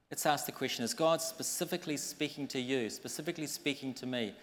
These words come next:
perhaps about pride, perhaps about complacency, perhaps about a life that is just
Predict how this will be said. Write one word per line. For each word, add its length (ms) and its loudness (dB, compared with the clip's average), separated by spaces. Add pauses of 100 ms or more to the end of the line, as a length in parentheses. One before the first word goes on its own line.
(300)
perhaps 320 -4
about 320 2
pride, 400 2
perhaps 280 -6
about 240 6
complacency, 760 -2 (480)
perhaps 280 0
about 180 8
a 60 8
life 340 8
that 120 6
is 200 4
just 600 6